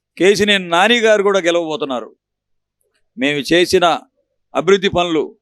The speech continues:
మేము ఇచ్చిన సంక్షేమ పథకాలే మాకు శ్రీరామ రక్షగా, వాళ్ళ ఆశీర్వాదం, వాళ్ళ దీవెనలు, ప్రజల దీవెనలు మాకుంటాయని చెప్పేసి ఈ రాష్ట్రానికి ద-, ముఖ్యమంత్రిగా మళ్ళీ జగన్మోహన్ రెడ్డి గారు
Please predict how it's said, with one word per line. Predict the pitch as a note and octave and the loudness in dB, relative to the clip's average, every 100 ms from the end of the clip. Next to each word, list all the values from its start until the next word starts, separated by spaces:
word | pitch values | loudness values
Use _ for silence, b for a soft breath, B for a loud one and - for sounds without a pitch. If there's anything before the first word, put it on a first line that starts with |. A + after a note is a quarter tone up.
| _ _ | _ _
మేము | C#3 E3 | -4 -2
ఇచ్చిన | E3 E3 G#3+ G3 | -2 -2 0 0
సంక్షేమ | - F3 G#3 C4 B3+ | 0 -2 2 2 2
పథకాలే | A3 G#3+ G#3 F#3+ D#3 - _ _ - | 2 0 0 0 -2 -6 _ _ -8
మాకు | C#3+ C#3+ | -6 -6
శ్రీరామ | C#3 D#3 G3 G3 F#3+ | -6 -2 0 0 0
రక్షగా, | F3 E3 F3 D#3 C3+ - _ _ | 0 0 -2 0 -2 -4 _ _
వాళ్ళ | C3 C3+ | -2 0
ఆశీర్వాదం, | C3+ E3+ F#3 G3 F#3 F3 F3 | 2 2 2 0 0 0 0
వాళ్ళ | D#3+ D#3 | 0 -4
దీవెనలు, | B2 F#3 A#3+ B3 A3 | 0 0 2 0 0
ప్రజల | F3 D#3+ F3+ G#3 | -2 -2 0 0
దీవెనలు | E3+ G3+ B3+ B3 | 0 0 0 0
మాకుంటాయని | G#3 E3+ F3 F#3+ F3 D#3+ | -2 -4 -2 -2 -2 -6
చెప్పేసి | A#2+ D#3+ B2+ C#3 A#2 - _ _ _ - | -6 -6 -6 -8 -8 -12 _ _ _ -4
ఈ | C3 | -2
రాష్ట్రానికి | B2 D3+ F3+ G3 F#3 F#3 E3+ D3 - _ _ _ _ _ | 2 0 0 -2 -2 0 0 -2 -6 _ _ _ _ _
ద-, | - D3 - _ _ _ | -6 -6 -6 _ _ _
ముఖ్యమంత్రిగా | D3 D#3 G#3+ G3+ F#3+ F#3+ F3+ D3 A2 _ _ - | -8 -2 0 0 0 0 2 0 -2 _ _ -8
మళ్ళీ | B2+ F3 G3+ | -4 0 0
జగన్మోహన్ | C#3 D#3+ F#3+ G3 F3+ E3+ | 0 0 0 -2 -4 -4
రెడ్డి | E3+ E3+ | -2 0
గారు | E3 D3+ B2 | 0 0 -4